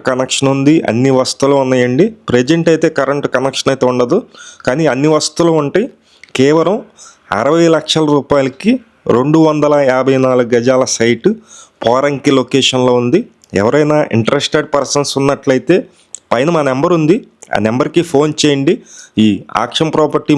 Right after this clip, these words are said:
మొత్తం కూడా మేమే దగ్గరుండి చేపించడం అయితే జరుగుతుంది. ఇంట్రెస్ట్ ఉన్న వాళ్ళు ఫోన్ చేసి చూడండి, ఎక్కువ రోజులు టైమ్ అయితే ఉండదు. మేము ఏ ప్రాపర్టీ పెట్టినా ఒక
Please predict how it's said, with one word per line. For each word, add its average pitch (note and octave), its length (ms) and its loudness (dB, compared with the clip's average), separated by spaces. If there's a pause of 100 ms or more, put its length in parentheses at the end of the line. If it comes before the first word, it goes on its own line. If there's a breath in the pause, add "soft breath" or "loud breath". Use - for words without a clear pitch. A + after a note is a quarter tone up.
మొత్తం C3 300 -4
కూడా D3 200 2
మేమే B2+ 300 2
దగ్గరుండి B2+ 400 0 (100)
చేపించడం B2 540 -2
అయితే B2 240 0
జరుగుతుంది. B2 540 0 (440 loud breath)
ఇంట్రెస్ట్ D3+ 380 -2
ఉన్న F3+ 160 2
వాళ్ళు E3+ 260 2
ఫోన్ D#3 180 0 (100)
చేసి D3+ 240 0
చూడండి, D3 360 0 (120)
ఎక్కువ D#3 260 0
రోజులు D3+ 260 4 (100)
టైమ్ B2+ 260 0
అయితే C#3+ 140 -2 (100)
ఉండదు. B2+ 240 0 (560 loud breath)
మేము B2+ 260 2
ఏ - 20 2 (140)
ప్రాపర్టీ E3 440 0 (100)
పెట్టినా D3+ 320 0 (600 loud breath)
ఒక A2+ 100 -8